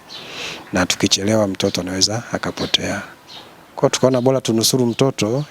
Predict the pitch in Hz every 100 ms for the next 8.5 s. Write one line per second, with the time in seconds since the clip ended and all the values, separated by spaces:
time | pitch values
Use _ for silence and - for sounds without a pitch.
0 | - 107 113 - 101 110 110 107 110 110
1 | 110 101 92 95 87 78 - - - -
2 | - - - 117 120 107 123 117 107 104
3 | 113 113 113 - 87 110 101 95 104 -
4 | 90 90 85 87 85 82 92 - - -
5 | - - - - - - 139 196 185 165
6 | 143 127 123 120 113 - - - - 131
7 | 127 - 151 143 120 - 123 143 123 107
8 | 110 147 117 -